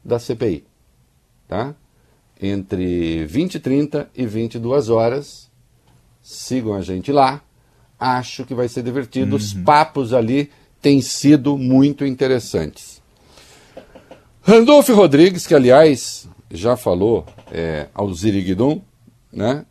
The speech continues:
Speaker 1: é, denunciou uma coisa importante. Vai lá.
Speaker 2: É isso. Ele é o vice-presidente da comissão da C P I, Reinaldo. Diz que pediu à Polícia Federal e também à Polícia Legislativa do Senado que investiguem ameaças feitas contra ele e também contra outros senadores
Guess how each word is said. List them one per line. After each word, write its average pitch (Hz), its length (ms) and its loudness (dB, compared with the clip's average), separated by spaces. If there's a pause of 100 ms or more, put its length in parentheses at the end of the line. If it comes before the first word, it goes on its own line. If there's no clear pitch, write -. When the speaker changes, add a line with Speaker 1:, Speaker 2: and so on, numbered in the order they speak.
Speaker 1:
é, 98 600 -2
denunciou 117 440 -2
uma 113 80 -4
coisa 113 200 -6
importante. 117 480 -10
Vai 92 80 -4
lá. 80 100 -12 (460)
Speaker 2:
É 104 100 -8
isso. 104 320 -8
Ele 101 200 -2
é 113 40 4
o 117 80 0
vice-presidente 123 680 -4
da 123 140 -4
comissão 120 500 -4
da 98 120 -6
C 113 160 -10
P 110 180 -8
I, 107 60 -6
Reinaldo. 90 420 -6
Diz 120 220 -6
que 139 100 -8
pediu 107 380 -4
à 135 120 -2
Polícia 117 420 -4
Federal 107 440 -4
e 117 60 -8
também 113 260 -4
à 110 60 -4
Polícia 110 580 -4
Legislativa 117 840 -4
do 110 140 -6
Senado 107 560 -6
que 139 140 -6
investiguem 139 500 -4
ameaças 123 500 -6
feitas 104 400 -8
contra 160 460 -4
ele 151 400 -4
e 135 80 -10
também 139 320 -6
contra 175 500 -6
outros 185 520 -6
senadores 120 760 -4